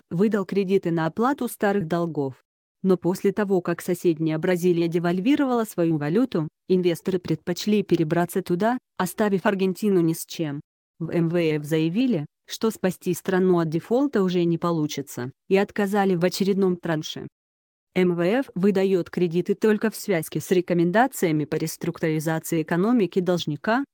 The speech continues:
которым тот обязан неукоснительно следовать. Это и стало главной экономической ошибкой Макри. Вместо того, чтобы помогать национальному бизнесу и создавать новые рабочие места, как было в Южной Корее,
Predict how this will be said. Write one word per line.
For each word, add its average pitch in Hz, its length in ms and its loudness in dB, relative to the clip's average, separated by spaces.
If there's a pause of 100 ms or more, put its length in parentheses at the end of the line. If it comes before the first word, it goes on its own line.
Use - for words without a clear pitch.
(100)
которым 196 420 2
тот 170 240 0
обязан 202 480 0
неукоснительно 214 800 0
следовать. 139 600 -6 (100)
Это 190 220 2
и 160 80 0
стало 160 320 -2
главной 165 440 2
экономической 180 800 -2
ошибкой 170 460 -2
Макри. 160 400 -2 (400)
Вместо 196 440 2
того, 175 240 -2
чтобы 175 280 0
помогать 170 480 -2
национальному 165 720 0
бизнесу 247 600 0
и - 160 -6
создавать 190 560 -2
новые 165 320 2
рабочие 170 460 0
места, 233 440 -2 (220)
как 185 180 -4
было 220 220 2
в 190 40 -2
Южной 180 380 0
Корее, 196 580 2